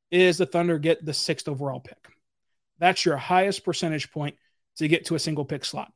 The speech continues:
Twenty-five point seven for pick six. Your next highest is sixteen point seven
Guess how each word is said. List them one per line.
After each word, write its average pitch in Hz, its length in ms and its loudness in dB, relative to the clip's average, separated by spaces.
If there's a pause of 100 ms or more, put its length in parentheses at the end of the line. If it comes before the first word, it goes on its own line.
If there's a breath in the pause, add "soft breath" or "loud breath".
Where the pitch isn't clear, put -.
(320)
Twenty-five 226 480 0
point 233 220 -4
seven 156 340 0
for 147 140 -10
pick 151 200 -6
six. - 440 -10 (680)
Your 160 140 -2
next 233 260 4
highest 233 480 2
is 160 100 0
sixteen 233 520 0
point 175 240 -2
seven 147 360 -2